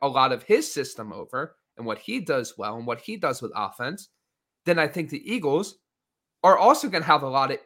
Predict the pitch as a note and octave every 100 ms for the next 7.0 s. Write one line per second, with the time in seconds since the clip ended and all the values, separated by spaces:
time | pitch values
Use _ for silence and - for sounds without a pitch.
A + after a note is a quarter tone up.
0 | - C#3+ - C3+ - C3+ D3+ - D#3+ E3
1 | E3+ F#3+ F#3+ F#3+ F#3+ - G3 G#3 F3+ F#3
2 | D3+ - C3+ A#2 A#2 - G#2+ - - -
3 | _ _ _ C3 C#3 D3 C#3+ D#3+ F3 F3+
4 | D3+ E3+ - - - D#3 C3+ C3 - C3
5 | B2+ - A#2 - B2 A#2 A#2 A2+ A2+ _
6 | _ _ _ C#3+ B2+ - - A2 G2+ -